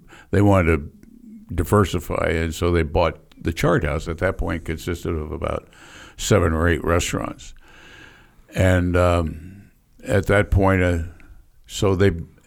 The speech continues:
asked me to come back for that, to be a kind of a regional manager guy in California. So we, we moved back, and, uh, I, again, it was almost the same sort of experience I had in Baltimore. I said, "This is getting pretty corporate, guys." And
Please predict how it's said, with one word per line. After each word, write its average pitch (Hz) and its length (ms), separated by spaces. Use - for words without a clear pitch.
asked 95 240
me 92 100
to 87 80
come 95 220
back 92 220
for 82 140
that, 117 380
to 101 100
be 85 200
a 82 160
kind 90 300
of 76 60
a 78 80
regional 85 460
manager 92 540
guy 87 300
in 82 200
California. 82 800
So - 320
we, 90 180
we 87 240
moved 90 280
back, 85 320
and, 101 460
uh, 92 540
I, - 80
again, 107 640
it 98 100
was 92 120
almost 101 520
the 95 80
same 101 320
sort 95 220
of 82 80
experience 82 460
I 80 100
had 85 200
in 71 100
Baltimore. 82 500
I 80 60
said, 78 180
"This 90 80
is 87 60
getting 92 220
pretty 90 200
corporate, 113 480
guys." 90 340
And 82 160